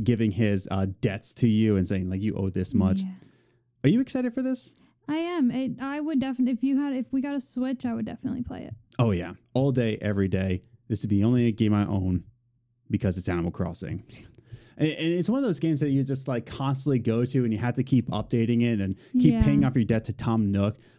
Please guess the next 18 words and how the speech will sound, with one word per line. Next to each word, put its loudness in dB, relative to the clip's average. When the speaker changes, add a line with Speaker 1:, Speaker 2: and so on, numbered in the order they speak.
Speaker 1:
But 2
it's 0
on 4
a 4
deserted 4
island, 6
and 8
that's 6
so 4
Speaker 2:
Yeah, 2
and 6
Speaker 1:
awesome. 4
Speaker 2:
it 4
had, -4
like, -6
fun -2
little -2
features. -6